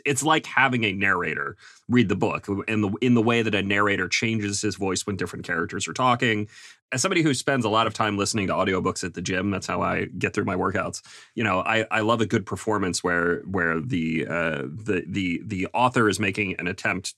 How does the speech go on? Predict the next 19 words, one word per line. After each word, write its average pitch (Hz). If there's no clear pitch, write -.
to 90
differentiate 95
the 104
actual 95
voices 90
of 87
the, 78
uh, 80
the 82
real 98
people 90
who 87
are 80
talking. 71
And 190
it 170
is 190
also 147
the, 113